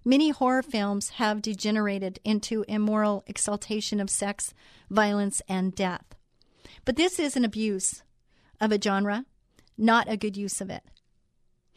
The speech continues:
So parents, with all that being said, what, what are you gonna take away? What's a takeaway in this? We, we really need to stand guard, and we need to be the example.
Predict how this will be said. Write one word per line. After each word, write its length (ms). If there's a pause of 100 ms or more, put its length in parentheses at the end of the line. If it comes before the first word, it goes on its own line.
(220)
So 220
parents, 380
with 160
all 160
that 160
being 240
said, 440
what, 200
what 160
are 40
you 100
gonna 160
take 260
away? 200
What's 220
a 40
takeaway 720
in 120
this? 420 (2000)
We, 200 (280)
we 200
really 280
need 180
to 80
stand 340
guard, 280
and 120
we 100
need 220
to 360
be 440
the 220
example. 880